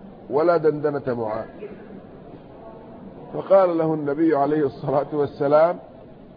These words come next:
"حولها إيه؟ ندندن". وقوله: "وإنه ليسير على من يسره الله عليه"، يعني إن هذا السؤال الذي سألته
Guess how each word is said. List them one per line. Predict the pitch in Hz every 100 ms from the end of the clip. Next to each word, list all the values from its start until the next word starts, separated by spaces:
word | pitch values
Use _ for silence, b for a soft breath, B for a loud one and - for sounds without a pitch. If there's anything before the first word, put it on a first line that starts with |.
| - - - -
"حولها | - 175 170 139 135 135 123
إيه؟ | 123 131 - - - - - - - - - -
ندندن". | 147 160 156 120 117 120 - - - - - - - - - - - - - - - - -
وقوله: | 139 143 175 202 190 175
"وإنه | 175 170 165 180 170 165 165
ليسير | 160 165 156 165 170 170
على | 160 160 165
من | 165 165
يسره | 165 156 170 160 165 165
الله | 170 170 165 170 - - - - - - - - -
عليه"، | 139 156 170 160 170 165 -
يعني | 135 135 143 143
إن | 156
هذا | 151 151 160 143
السؤال | - 143 127 160
الذي | 151 139 131 135
سألته | - 123 156 151 156 151